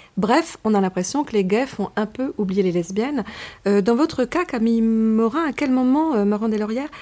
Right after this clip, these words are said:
à quel moment on voit une émancipation des groupes qui se définissent comme tels ? Je pense par exemple aux Gouines Rouges peut-être, ou à d'autres groupes. Est-ce que vous pouvez montrer le moment où vous les voyez s'afficher ?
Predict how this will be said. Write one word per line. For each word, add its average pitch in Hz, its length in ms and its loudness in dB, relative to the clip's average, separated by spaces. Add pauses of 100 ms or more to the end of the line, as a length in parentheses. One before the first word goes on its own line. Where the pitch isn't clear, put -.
(260)
à 220 80 0
quel 294 180 0
moment 294 280 6
on - 20 4
voit 247 140 2
une 226 160 4
émancipation 254 720 0
des 208 100 2
groupes 240 300 0
qui - 100 -14
se - 80 -4
définissent 233 560 -2
comme 220 240 -2
tels ? 208 240 0
Je - 80 -12
pense - 220 -6 (180)
par 175 140 -6
exemple 185 400 -2
aux 185 60 -2
Gouines 196 360 -2
Rouges 254 260 -8
peut-être, 254 460 -8
ou 208 120 -2
à 185 200 -4
d'autres 196 400 -2
groupes. 220 320 -4
Est-ce - 140 -4
que - 80 -4
vous 208 80 0
pouvez 226 180 -2
montrer 240 440 2
le 240 120 0
moment 226 440 2
où 254 40 -2
vous 202 140 -4
les 196 80 0
voyez 202 320 0
s'afficher ? 202 500 -8